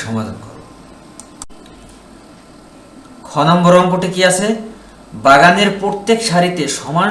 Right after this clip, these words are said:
সংখ্যক গাছ লাগানোর পর কয়টি চারা গাছ অবশিষ্ট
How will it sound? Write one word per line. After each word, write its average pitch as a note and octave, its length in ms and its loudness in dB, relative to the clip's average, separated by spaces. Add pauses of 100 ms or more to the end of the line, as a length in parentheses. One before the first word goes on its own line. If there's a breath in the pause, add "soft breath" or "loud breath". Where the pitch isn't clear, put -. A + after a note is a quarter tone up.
(140)
সংখ্যক G3+ 400 -2
গাছ F3 140 2 (160)
লাগানোর E3 440 2
পর C#3 200 2 (840)
কয়টি G#3+ 340 4 (120)
চারা F#3 260 4
গাছ F3 120 4 (100)
অবশিষ্ট D3 400 -8